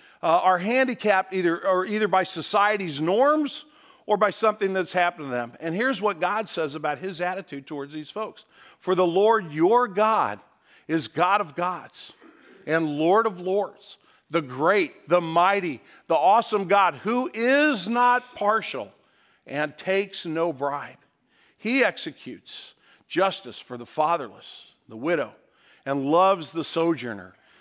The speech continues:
giving him food and clothing." I'll give you one other verse out of Proverbs chapter fifteen. "The Lord tears down the house of the proud, but maintains the widow's boundaries." The notion there is that,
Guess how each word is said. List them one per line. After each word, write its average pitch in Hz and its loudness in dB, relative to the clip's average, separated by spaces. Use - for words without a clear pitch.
giving 185 2
him 143 -4
food 190 0
and 139 -4
clothing." 151 0
I'll - -20
give 139 -10
you 143 -4
one 147 0
other 147 0
verse 127 -8
out 127 -8
of 123 -20
Proverbs 139 -4
chapter 139 -10
fifteen. 143 -10
"The 139 -4
Lord 180 2
tears 165 -4
down 175 0
the 170 -2
house 160 -6
of 135 -10
the 117 -18
proud, 135 -10
but 139 -6
maintains 165 -4
the 147 -2
widow's 147 0
boundaries." 127 -4
The 135 -10
notion 151 0
there 143 2
is 127 -4
that, 139 0